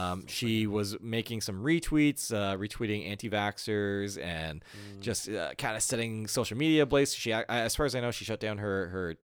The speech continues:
Speaker 2: uh, Twitter account. Um, not great press around her at the moment, which is so disappointing
Speaker 1: But
Speaker 2: because
Speaker 1: I don't
Speaker 2: I
Speaker 1: think
Speaker 2: thought
Speaker 1: that's
Speaker 2: she
Speaker 1: gonna
Speaker 2: had
Speaker 1: really
Speaker 2: such an
Speaker 1: affect anything.
Speaker 2: amazing
Speaker 1: If,
Speaker 2: performance.
Speaker 1: uh,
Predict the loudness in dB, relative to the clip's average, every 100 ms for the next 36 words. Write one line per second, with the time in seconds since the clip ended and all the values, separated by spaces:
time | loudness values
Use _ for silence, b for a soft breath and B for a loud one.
0 | _ _ -6 -2 2 4 4 0 -2 -2
1 | -4 B B B -6 -4 -2 -2 -4 -6
2 | -12 _ _ _ -4 4 4 4 -2 0
3 | 4 6 4 2 4 4 4 2 2 2
4 | 0 0 0 -2 -2 0 4 12 12 12
5 | 6 4 6 6 10 12 10 6 4 8
6 | 10 12 12 10 8 8 6 8 8 8
7 | 6 8 6 8 6 6 6 6 6 6
8 | 6 6 0 4 6 8 10 10 8